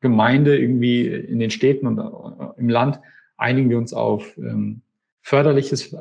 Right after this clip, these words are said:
würdiges Verhalten und, und, und Verhalten, was man halt irgendwie abstraft. Ja, also man schaut irgendwie, wie Tabak irgendwie, ähm, besteuert ist, ne, dann sagt man, das, die Leute <laughs> sollen nicht rauchen, das ist deswegen halt stark penalisiert.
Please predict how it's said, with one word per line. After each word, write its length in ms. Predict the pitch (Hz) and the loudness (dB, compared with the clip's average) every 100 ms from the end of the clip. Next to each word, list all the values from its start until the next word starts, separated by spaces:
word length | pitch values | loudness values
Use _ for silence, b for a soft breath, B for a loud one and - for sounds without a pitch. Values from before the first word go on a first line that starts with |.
| - - _ - | -18 -20 _ -18
würdiges 460 | 160 127 131 127 131 | -2 2 4 2 0
Verhalten 480 | 127 123 131 131 123 | 0 2 0 0 -2
und, 160 | 107 | 0
und, 200 | 113 120 | -2 -4
und 140 | 123 110 | -4 -6
Verhalten, 260 | - 117 110 | -2 -2 -4
was 120 | - | -8
man 100 | 110 | -6
halt 100 | 110 | -4
irgendwie 280 | 107 107 110 | 0 0 0
abstraft. 480 | 110 - 107 - | -2 -4 -6 -4
Ja, 120 | 110 120 | -2 0
also 240 | 113 110 B B B | 0 -2 B B B
man 140 | 117 | -4
schaut 240 | 113 123 135 | 0 2 2
irgendwie, 380 | 120 113 113 107 | 0 0 0 0
wie 320 | 110 110 107 B B _ _ | 0 -2 -6 B B _ _
Tabak 400 | 143 143 143 - | 0 2 2 0
irgendwie, 600 | - 127 123 120 123 123 | 0 2 2 2 2 2
ähm, 800 | 123 117 117 117 120 117 139 180 | 2 2 2 0 -4 -6 -12 -16
besteuert 520 | 139 131 - 127 131 127 | -4 -2 2 2 2 2
ist, 300 | 131 131 127 | -2 0 -2
ne, 100 | 127 | 0
dann 120 | 110 | 0
sagt 200 | 117 - | -2 -2
man, 340 | 117 120 123 | -4 -4 -8
das, 340 | 113 117 - _ | -12 -14 -18 _
die 60 | 117 | 0
Leute 240 | 113 117 | 2 2
<laughs> 0 | |
sollen 300 | 110 - 131 | -2 0 2
nicht 200 | 127 - | 0 2
rauchen, 340 | 123 156 160 | 4 4 2
das 140 | 120 - | -2 -4
ist 140 | 113 | -8
deswegen 320 | 117 - 120 113 | -8 -4 -2 0
halt 140 | 113 | -4
stark 340 | - 117 131 | 0 0 0
penalisiert. 640 | - 123 113 107 123 156 | 0 2 4 4 4 4